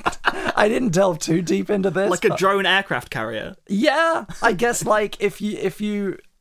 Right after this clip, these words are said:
Speaker 1: oh, they've spotted the big one, drop the little one.
Speaker 2: Just like that thing from, that shield have in the Marvel movies.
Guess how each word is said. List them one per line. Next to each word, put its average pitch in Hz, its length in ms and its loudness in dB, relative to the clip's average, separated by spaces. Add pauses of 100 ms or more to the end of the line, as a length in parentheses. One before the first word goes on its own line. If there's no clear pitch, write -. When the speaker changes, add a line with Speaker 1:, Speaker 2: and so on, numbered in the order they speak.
(160)
Speaker 1:
oh, 208 220 2
they've 185 160 -2
spotted 202 460 -2
the 185 80 0
big 202 240 -2
one, 147 280 0
drop 131 260 -6
the 117 80 -4
little 120 280 -2
one. - 260 -10
Speaker 2:
Just - 240 -8
like 254 140 0
that 240 160 0
thing 202 580 -2
from, 175 160 -8
that 170 140 -4
shield 220 320 0
have 147 180 0
in 143 80 -6
the 143 80 -6
Marvel 160 240 0
movies. 120 500 -12